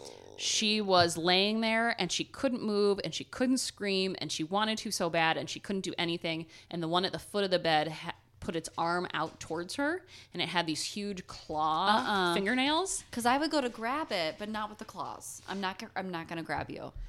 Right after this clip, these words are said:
Speaker 1: Um, she had the cl-, uh, this, this, um,
Speaker 2: I mean, I know she's
Speaker 1: creature
Speaker 2: paralyzed, so.
Speaker 1: Yeah, the creature had its claws and was coming at her
Speaker 2: Mm-mm.
Speaker 1: and scratched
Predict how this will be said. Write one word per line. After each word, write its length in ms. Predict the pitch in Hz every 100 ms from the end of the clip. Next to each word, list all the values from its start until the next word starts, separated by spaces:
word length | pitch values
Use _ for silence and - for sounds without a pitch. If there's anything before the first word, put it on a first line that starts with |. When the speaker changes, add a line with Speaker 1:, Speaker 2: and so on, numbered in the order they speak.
| - -
Speaker 1:
Um, 220 | 180 165
she 180 | - 170
had 140 | 175
the 60 | 226
cl-, 160 | - -
uh, 100 | 180
this, 300 | 170 190 - -
this, 220 | 190 185 - -
um, 300 | 175 156 151
Speaker 2:
I 60 | 196
mean, 120 | 190
I 40 | 185
know 60 | 185
she's 120 | 208
Speaker 1:
creature 160 | 165
Speaker 2:
paralyzed, 420 | 160 139 113 104 -
so. 80 |
Speaker 1:
Yeah, 160 | 175 151
the 80 | -
creature 380 | - 247 - 180
had 140 | 190
its 120 | 160
claws 560 | - - 170 143 58 -
and 40 | -
was 80 | 151
coming 340 | - 180 196
at 180 | 180 156 160
her 160 | 151 156
Speaker 2:
Mm-mm. 260 | 156 135 - -
Speaker 1:
and 180 | 165 165
scratched 880 | - - - 165 156 170 - -